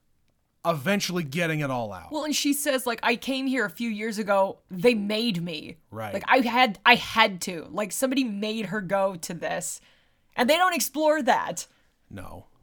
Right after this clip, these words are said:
Speaker 2: But they made her. I wonder if maybe her husband made her.
Speaker 1: Yeah.
Speaker 2: And yeah, she kind of slowly opens up, and then you get glimpses of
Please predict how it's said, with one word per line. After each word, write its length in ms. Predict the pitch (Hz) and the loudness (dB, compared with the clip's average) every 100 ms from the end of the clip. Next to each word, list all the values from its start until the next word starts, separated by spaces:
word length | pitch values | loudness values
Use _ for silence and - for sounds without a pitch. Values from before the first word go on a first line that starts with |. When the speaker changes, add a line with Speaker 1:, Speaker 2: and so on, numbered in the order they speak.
| _ | _
Speaker 2:
But 140 | 220 202 | -2 2
they 120 | 254 | 2
made 380 | 247 247 240 226 | 2 0 0 0
her. 160 | 190 | 0
I 80 | 190 | 0
wonder 180 | 226 226 | -2 -4
if 80 | 185 | -6
maybe 240 | 214 202 | -8 -6
her 160 | 180 185 | -6 -4
husband 540 | - 214 156 180 160 | 0 -2 -2 -10 -10
made 340 | 175 175 - 175 | -8 -8 -8 -8
her. 380 | - - 185 - _ 90 | -8 -6 -8 -10 _ -12
Speaker 1:
Yeah. 340 | 87 82 85 - _ _ _ _ - | -10 -10 -12 -18 _ _ _ _ -8
Speaker 2:
And 180 | 233 | -4
yeah, 200 | 254 226 | 4 4
she 340 | 196 - 247 240 | 4 -2 -4 -4
kind 260 | - 233 | -2 -4
of 120 | 214 170 | -4 -6
slowly 520 | - 233 233 233 220 | -6 -2 -2 -2 -2
opens 460 | 208 180 208 170 | -4 -4 -8 -2
up, 280 | 202 202 202 | 0 0 -4
and 160 | 180 180 | -8 -8
then 260 | 180 175 165 _ _ _ _ _ _ | -8 -10 -12 _ _ _ _ _ _
you 420 | - 214 220 233 | -14 -4 -2 0
get 320 | 180 226 185 190 | 2 2 2 -2
glimpses 560 | 208 214 - 202 170 | -8 -6 -6 -6 -4
of 440 | 190 180 170 147 | -2 -2 -6 -14